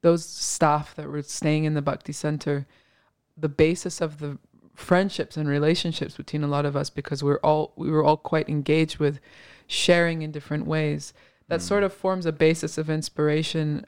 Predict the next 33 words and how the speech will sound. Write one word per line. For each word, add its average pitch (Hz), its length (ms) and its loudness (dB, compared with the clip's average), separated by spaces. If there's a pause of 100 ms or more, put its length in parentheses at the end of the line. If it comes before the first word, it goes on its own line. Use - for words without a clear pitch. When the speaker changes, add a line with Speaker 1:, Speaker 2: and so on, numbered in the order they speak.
(120)
Speaker 1:
of, 143 400 -4 (480)
you 170 80 -8
know, 151 60 -2
how 160 180 4
to 165 80 0
do 160 180 -6
that 156 240 -4
better. 156 460 -2
We 156 80 -6
talk 156 320 -2
about 156 300 2
Speaker 2:
Right. 156 100 -2
Speaker 1:
it. 147 100 -8
Like, 147 200 -6
we 165 160 0
often 156 360 2
talk 156 260 0
about 147 420 -2 (440)
just - 200 -6
different 214 440 0
things 214 340 0
about 156 340 -2
that, 151 200 -2
whether 165 280 0
it 165 100 0
Speaker 2:
Right. 190 80 -10
Speaker 1:
be 165 380 -4
specifically - 720 -4
about 139 400 0 (300)
specific - 720 -6
events 147 540 -2
or 139 100 -4
activities, 156 640 -4